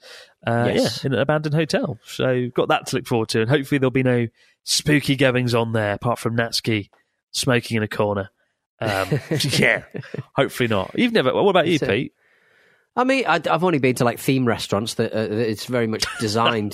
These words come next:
Speaker 2: to spook you out. I think the, um, I think that, uh, abandoned, uh, uh, marriage,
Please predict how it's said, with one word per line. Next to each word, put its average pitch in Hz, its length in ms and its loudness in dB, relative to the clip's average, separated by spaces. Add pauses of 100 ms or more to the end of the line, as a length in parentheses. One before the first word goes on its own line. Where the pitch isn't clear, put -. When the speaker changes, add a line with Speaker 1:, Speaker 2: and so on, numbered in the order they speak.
Speaker 2:
to 104 140 -4
spook - 400 -2
you 110 120 4
out. 113 220 2
I 147 60 2
think 269 200 0
the, 170 220 4
um, 135 540 2
I 131 80 0
think 170 160 0
that, 131 260 0
uh, 127 300 4
abandoned, 120 640 -2
uh, 113 300 2 (380)
uh, 110 120 0
marriage, 120 520 0